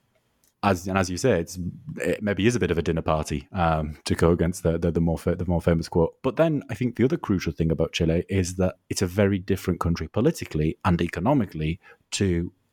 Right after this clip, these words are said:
pretty much every other country in the book, right? Um, which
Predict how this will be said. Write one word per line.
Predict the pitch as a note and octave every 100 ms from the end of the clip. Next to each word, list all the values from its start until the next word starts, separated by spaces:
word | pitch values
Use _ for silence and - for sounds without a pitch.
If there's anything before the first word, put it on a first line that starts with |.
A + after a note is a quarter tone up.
| -
pretty | D3
much | C3+ A2
every | F#2+
other | F2+ F#2
country | E2 D#2
in |
the | D#2
book, | E2+ D2+ -
right? | E2 F#2+ - _ _ _ _
Um, | F#2 F2 F2+ F2 E2+ -
which | F#2 F#2 - - -